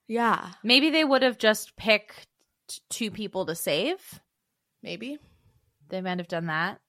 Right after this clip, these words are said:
Speaker 2: in hopes that, like,
Speaker 1: I just have a hard time believing that. Like, my initial thought for all this stuff is just like, "Oh, okay, it was planned."
Speaker 2: Right. I think that's the safe assumption.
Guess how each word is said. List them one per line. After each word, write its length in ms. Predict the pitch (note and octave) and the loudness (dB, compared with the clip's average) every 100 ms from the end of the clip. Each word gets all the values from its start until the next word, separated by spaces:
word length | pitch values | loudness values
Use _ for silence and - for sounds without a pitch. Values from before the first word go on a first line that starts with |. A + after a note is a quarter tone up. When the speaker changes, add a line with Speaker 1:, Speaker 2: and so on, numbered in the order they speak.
| _ _ _ _ _ _ _ _ _ _ _ | _ _ _ _ _ _ _ _ _ _ _
Speaker 2:
in 140 | F#3 F#3 | -6 -2
hopes 300 | F#3 F3 - | -2 -2 -4
that, 200 | F#3 - | -6 -4
like, 460 | D#3+ D3+ - - _ _ _ - - | -4 -4 -8 -20 _ _ _ -4 6
Speaker 1:
I 120 | C4 | 6
just 160 | D#4 G4 | 6 0
have 120 | A4 | 0
a 80 | A4 | 2
hard 220 | B3+ A3 | 2 0
time 240 | C4 A#3+ | -4 -4
believing 640 | G#3+ F#3+ F#3 F#3+ F#3 F3+ | -4 -4 -4 -4 -6 -6
that. 260 | F3 C#3 E2 - | -4 -4 -6 -6
Like, 240 | G#3 G3 | -4 -2
my 500 | G3 G#3 G3 G3 G3+ - | 0 4 6 6 4 0
initial 520 | G3 F#3 F3+ - F3+ | -4 -2 -2 -2 -4
thought 320 | F#3 F3 F3+ | -4 -6 -6
for 140 | - F3+ | -4 -4
all 120 | F3 | -2
this 160 | F3+ | -4
stuff 200 | F3+ F3 | -6 -6
is 100 | F3+ | -6
just 160 | F3 E3+ | -6 -6
like, 140 | E3+ E3+ - | -6 -6 2
"Oh, 300 | G#3 F3 D#3 | 6 6 4
okay, 480 | E3 G3 D3+ E2+ F3 _ - | -4 -8 -8 -8 -12 _ -8
it 120 | E3 | -6
was 160 | B2+ D#3+ | -6 -8
planned." 580 | - - G1+ - G#3 - _ _ | -12 -16 -16 -14 -12 -14 _ _
Speaker 2:
Right. 340 | E3+ D#3+ D3 - _ - - - | -4 -2 -4 -10 _ -20 -16 4
I 140 | A#3+ | 6
think 240 | B3 C#4+ C#4 | 6 4 6
that's 340 | B3 A#3+ - - | 6 6 0 -12
the 140 | F#3+ | -8
safe 320 | G3 G3 E3+ E3+ | -4 -2 -2 -6
assumption. 580 | E3 D3 D#3+ A#2+ E3 | -10 -10 -8 -10 -12